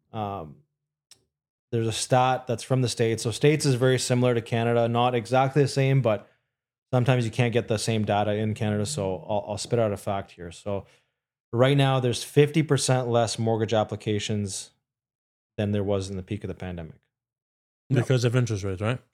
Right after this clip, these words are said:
Speaker 1: Yeah. So that's fifty percent less applications coming in. That's fifty percent less people buying. That's a fact. Probably because they can't afford it. Probably because everything's expensive. You know, uh, groceries are expensive.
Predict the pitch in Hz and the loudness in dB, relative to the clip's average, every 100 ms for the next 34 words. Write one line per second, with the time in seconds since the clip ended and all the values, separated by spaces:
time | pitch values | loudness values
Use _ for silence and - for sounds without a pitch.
0 | _ 82 _ _ _ _ - 104 110 110 | _ -20 _ _ _ _ -6 0 0 2
1 | 135 139 143 135 117 120 117 110 107 113 | 0 2 0 -2 0 -2 -2 -4 -2 -4
2 | 104 107 - 110 101 107 101 - _ _ | -4 -8 -6 -6 -4 -6 -8 -10 _ _
3 | _ 113 104 98 98 - 117 113 110 104 | _ -2 -2 -2 -6 -4 -4 -4 -6 -4
4 | 107 101 101 - 101 98 92 87 80 - | -4 -4 -6 -6 -10 -10 -10 -12 -12 -18
5 | _ _ _ _ _ _ 107 107 - - | _ _ _ _ _ _ -8 -8 -6 -8
6 | - _ _ _ _ - 123 135 143 135 | -8 _ _ _ _ -2 2 4 4 2
7 | 123 123 113 110 120 113 - 123 120 120 | 2 0 0 -2 -2 -2 0 2 4 2
8 | 117 - 110 113 113 110 110 120 110 104 | 0 -6 0 0 0 -4 -4 -2 -2 -2
9 | - _ _ _ _ _ _ _ - 131 | -6 _ _ _ _ _ _ _ -2 2
10 | 120 131 113 107 117 110 117 110 - _ | 4 4 2 -2 -2 0 0 -2 -4 _
11 | _ _ _ - 107 98 92 - - 101 | _ _ _ -8 -4 -4 -4 -10 -12 -10
12 | 87 - _ _ _ _ _ - 120 120 | -10 -12 _ _ _ _ _ 0 2 2
13 | 135 120 113 - 123 135 123 - | 2 2 0 2 0 2 -2 -4